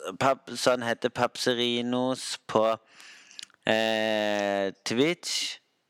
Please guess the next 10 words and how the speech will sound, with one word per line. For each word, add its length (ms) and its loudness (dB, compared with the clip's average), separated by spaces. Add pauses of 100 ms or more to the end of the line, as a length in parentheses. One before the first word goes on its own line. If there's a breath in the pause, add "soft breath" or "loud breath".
(340)
gått 300 2
over 300 0
til 160 -2
Twitch 540 -2
for 320 2
å 80 -2
bli 320 2 (140)
populære 840 0
og 100 -2
følge 520 -2